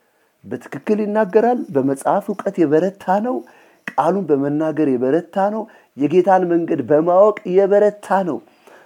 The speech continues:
ነገር ግን የተጠመቀው ጥምቀት የዮሐንስን ጥምቀት ብቻ ነበረ። የውሃውን ጥምቀት ብቻ ነበረ።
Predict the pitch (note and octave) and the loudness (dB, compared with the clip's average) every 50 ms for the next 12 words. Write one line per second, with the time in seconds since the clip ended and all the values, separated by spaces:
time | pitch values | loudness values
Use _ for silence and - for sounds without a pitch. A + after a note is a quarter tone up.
0 | _ _ - A#2 D#3+ E3+ A2 B2 - F3 E3+ A#3 B3+ B3 F#3 E3 E3 F#3+ F3+ - | _ _ -2 0 2 4 4 2 2 0 -4 -6 -4 -2 0 0 0 0 -2 -2
1 | - A#3 C4 C4 B3 B3 A3+ A3 - G3 G3 G3 - - C#3+ D3+ C3+ - A2+ A2 | 0 0 2 0 0 0 -2 -2 -2 -4 -4 -4 -4 -4 -4 -4 -4 -4 -4 -4
2 | A#2 - _ _ - A#2+ C#3+ D#3 D#3+ D#3+ D#3 D#3+ E3 G3 A#3+ B3+ B3 B3 A3+ - | -4 -6 _ _ -6 0 2 4 4 4 2 0 0 -2 0 0 0 0 0 0
3 | - G3 G3 F#3+ - - - D3+ D3+ D#3 - - C#3 C3+ C3+ - _ - A2 A2 | 0 -2 -2 -2 -4 -2 0 0 0 0 0 2 0 0 0 -2 _ -12 -4 -2
4 | F3+ G3+ F#3 - - - - F3+ D#3 D3+ D3 C3+ B2 - - C3 A#2 G#2+ - - | -2 -2 -2 -4 -8 -2 2 4 4 4 2 0 -2 -2 -2 -2 -2 -4 -4 -10
5 | _ _ _ _ _ _ _ _ _ _ _ _ _ _ _ _ _ _ _ _ | _ _ _ _ _ _ _ _ _ _ _ _ _ _ _ _ _ _ _ _
6 | _ _ _ _ _ _ _ _ _ _ _ - - _ _ _ _ _ _ C3 | _ _ _ _ _ _ _ _ _ _ _ -20 -20 _ _ _ _ _ _ 2
7 | D3 D#3+ F3 F#3 F#3+ F3+ F#3 F#3 G3 G#3 G#3 - - - F3+ F3+ F3 - - F3 | 4 4 6 6 6 6 6 6 6 4 0 -4 -2 -2 -2 -2 -2 -2 -2 -2
8 | F3 - B2 A2+ - F3+ F#3 - - - - C#3+ C3+ B2+ A#2+ A2+ G#2 A#2+ A#2 | -2 -4 -12 -8 -8 -8 -8 -8 -4 0 2 2 2 2 0 -4 -4 -6 -6